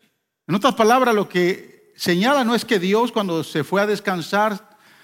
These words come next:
se fue a una cama, se acostó, se relajó y durmió todo el día. Si eso pasa, hermanos, hay un caos en el universo. ¿Lo cree?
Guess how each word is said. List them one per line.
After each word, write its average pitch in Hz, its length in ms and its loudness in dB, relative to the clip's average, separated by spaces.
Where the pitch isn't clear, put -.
se 156 220 -4
fue 175 160 0
a - 20 2
una 190 280 0
cama, 202 380 2
se 165 120 -4
acostó, 220 920 -2
se 180 140 0
relajó 160 680 0
y 208 80 -2
durmió 160 380 -2
todo 175 200 -4
el 170 120 -4
día. 254 280 -8
Si 170 220 0
eso 214 260 0
pasa, 226 420 0
hermanos, 170 400 -2
hay 170 140 -2
un 160 80 -4
caos 240 380 -4
en 160 80 -4
el 139 100 -4
universo. 143 480 -6
¿Lo 135 160 -8
cree? 269 340 2